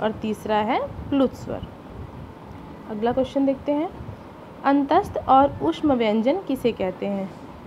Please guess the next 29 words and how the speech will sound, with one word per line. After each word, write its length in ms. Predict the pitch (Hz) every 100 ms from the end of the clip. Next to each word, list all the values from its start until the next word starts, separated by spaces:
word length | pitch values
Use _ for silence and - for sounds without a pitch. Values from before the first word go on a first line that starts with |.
| - 233
इसका 260 | - 247
उत्तर 360 | 240 240 302 311
है, 260 | 277 294 285 -
अंतस्थ 460 | 226 214 277 -
व्यंजन 420 | 220 202 202 254 370 - - -
जिन 160 | 247 320
व्यंजनों 420 | 370 320 294 294
का 120 | 277
उच्चारण 640 | 254 - - 254 262 233 269 277 -
कंठ, 280 | 214 233 320 - - 202
जीभ, 260 | 220 294 - - -
तालु 240 | 220 285
के 140 | 320 311
आंतरिक 440 | 233 220 240 320
संयोग 320 | 320 269 247
से 140 | - 240
होता 300 | 226 208 208
है, 280 | 220 359
उन्हें 280 | - 233 220
हम 180 | 214 208
अंतस्थ 400 | 202 202 277 -
व्यंजन 380 | 302 262 240 233
कहते 320 | 220 208 202
हैं। 280 | 214 233 285 - - - - -
और 160 | 214 214
उष्म 300 | 269 269 320
व्यंजन 420 | 330 330 330 330
क्या 160 | 339
है? 200 | 339 359